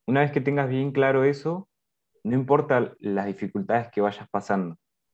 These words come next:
aferrate al por qué lo estás haciendo, a la visión que tenés, y a pesar de que tengas esos problemas, buscarle la vuelta para ir solucionando y ir creciendo.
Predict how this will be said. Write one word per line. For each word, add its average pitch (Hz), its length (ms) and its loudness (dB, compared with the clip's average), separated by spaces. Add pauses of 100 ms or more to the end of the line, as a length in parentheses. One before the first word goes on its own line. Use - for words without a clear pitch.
(140)
aferrate 127 720 2
al 101 160 0
por 98 180 -2
qué 123 100 -2
lo 127 60 -2
estás 123 280 -8
haciendo, 120 720 0
a 92 80 -6
la 87 100 -2
visión 123 340 -4
que 127 100 0
tenés, 120 480 -2 (460)
y - 100 -8
a 98 100 0
pesar 123 320 0
de 139 80 2
que 123 100 -2
tengas 127 400 -2
esos 127 240 -10
problemas, 131 720 0
buscarle 123 440 0
la 120 60 2
vuelta 127 420 2
para 95 280 0
ir 113 440 -4
solucionando 113 760 -4
y 107 80 0
ir 110 160 -4
creciendo. 98 560 -4